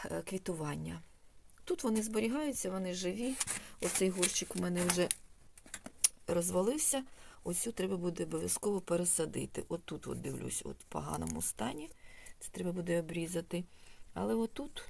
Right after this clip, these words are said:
тут є, е, жива частина. От таким чином вони виглядають, нічого їм тут не буде.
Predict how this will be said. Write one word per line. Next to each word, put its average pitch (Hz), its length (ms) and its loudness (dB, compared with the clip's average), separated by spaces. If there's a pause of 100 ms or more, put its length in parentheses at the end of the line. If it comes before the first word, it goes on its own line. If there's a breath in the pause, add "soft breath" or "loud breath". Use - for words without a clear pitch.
тут - 320 -8
є, 175 260 0 (2250 soft breath)
е, 165 260 -2
жива 170 280 0
частина. 160 640 -2 (1700 loud breath)
От - 140 -4
таким 247 320 4
чином 175 240 4
вони 165 200 2
виглядають, 240 640 0
нічого 202 300 0
їм 180 140 2
тут - 280 -8 (800 loud breath)
не 170 200 2
буде. 254 480 8